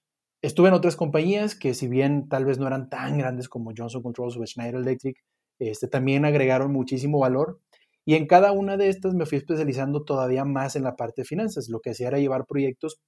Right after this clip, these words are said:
pero, eh, relacionados o vinculados en la parte financiera. La última experiencia que tuve fue, fue en Schneider, aquí en Ciudad de México. De hecho, estaba llevando un proyecto para ellos aquí en Ciudad de México. Este, y, pues, bueno, yo le proveía, le proveía el servicio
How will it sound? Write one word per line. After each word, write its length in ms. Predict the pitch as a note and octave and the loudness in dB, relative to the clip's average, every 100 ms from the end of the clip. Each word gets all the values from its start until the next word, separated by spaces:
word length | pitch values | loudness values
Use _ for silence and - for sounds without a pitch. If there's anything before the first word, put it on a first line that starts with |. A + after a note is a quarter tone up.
| _ | _
pero, 440 | D3 E3 E3+ F#3+ _ _ _ - | 2 2 0 -6 _ _ _ -18
eh, 380 | C3+ B2+ C3 B2+ | -12 -8 -6 -6
relacionados 640 | C3+ D3 D#3+ E3+ C#3 D3+ F3 | -2 0 0 0 0 -2 -2
o 100 | A#2+ | -2
vinculados 580 | C3 C3 C#3 B2+ D3 - _ _ | -4 -2 -2 -2 -4 -10 _ _
en 100 | B2 | -2
la 120 | B2 | 0
parte 260 | B2+ B2 B2+ | 2 0 0
financiera. 600 | C3+ A#2 A2 A2 G#2 - _ _ _ | -2 -4 -6 -10 -12 -20 _ _ _
La 120 | C#3 | 6
última 320 | D3 E3 E3 | 6 6 4
experiencia 500 | D#3+ D3+ D3 C#3+ D3 | 4 4 2 2 0
que 100 | D3+ | -2
tuve 260 | C#3+ G3+ G#3+ | 2 6 6
fue, 540 | G#3 C#3 C3+ B2+ A#2 A2+ | 6 2 2 0 -2 -6
fue 100 | B2+ | -4
en 80 | C3 | -4
Schneider, 340 | B2+ C3+ D3 | -2 0 0
aquí 220 | D3 - C3 | -2 -4 -6
en 100 | B2+ | -4
Ciudad 180 | C3 | -2
de 60 | B2+ | -2
México. 480 | C3 C3 D#3+ G3+ A3 | -2 -4 -8 -8 -10
De 120 | B2 A2+ | -8 -10
hecho, 180 | - | -8
estaba 240 | B2+ - B2+ | -10 -6 -4
llevando 260 | B2 A#2+ | -4 -4
un 80 | C3 | -4
proyecto 300 | C3 A#2+ - | -4 -4 -6
para 200 | A#2 A#2+ | -6 -4
ellos 200 | A#2 B2+ | -2 -4
aquí 140 | A#2+ A#2+ | -6 -8
en 40 | |
Ciudad 160 | A#2+ B2 | -8 -6
de 60 | |
México. 440 | B2+ C3 - C#3+ - _ _ _ _ _ | -6 -8 -6 -6 -8 _ _ _ _ _
Este, 520 | C3+ C3 B2+ - C#3+ | 4 6 6 2 0
y, 80 | C3+ | 2
pues, 160 | C3+ C#3 | 4 6
bueno, 200 | D3 C#3+ | 8 8
yo 80 | C#3+ | 6
le 80 | |
proveía, 800 | D3 D3+ C3+ C3+ C#3 C3 A2+ A2 - | 6 6 6 6 6 4 -2 -8 -12
le 100 | A#2+ | -6
proveía 280 | B2 B2 | -2 0
el 100 | C3+ | 0
servicio 800 | C3 D3 C#3+ E3 D3+ D3+ D3 D3 | 2 2 4 0 0 0 0 -2